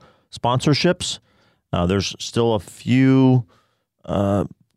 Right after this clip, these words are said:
spots where people can, we can fit you in with, uh, individual tickets. So if you've been, uh, maybe holding back to make that commitment to buy tickets or sponsor a table,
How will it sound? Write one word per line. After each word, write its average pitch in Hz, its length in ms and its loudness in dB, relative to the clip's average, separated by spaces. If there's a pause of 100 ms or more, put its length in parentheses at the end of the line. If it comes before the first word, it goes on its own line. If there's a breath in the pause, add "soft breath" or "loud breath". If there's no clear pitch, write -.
(140)
spots - 440 -4
where 120 120 0
people 120 300 0
can, 107 300 0
we 113 100 0
can 110 140 2
fit - 260 -2
you 117 80 2
in 117 160 2
with, 104 220 0
uh, 98 60 2
individual 113 580 2
tickets. 143 420 -4
So 107 240 0
if 104 140 -2
you've 110 240 0
been, 110 340 0 (640 soft breath)
uh, - 260 -6 (300)
maybe 127 420 2 (400)
holding 151 440 2
back 135 460 -2 (480)
to 123 100 -2
make 120 220 2
that 131 160 -2
commitment 127 400 2
to 117 120 0
buy 107 200 0
tickets 127 400 -2
or 101 100 2
sponsor 113 480 -2
a 92 60 -2
table, 127 460 0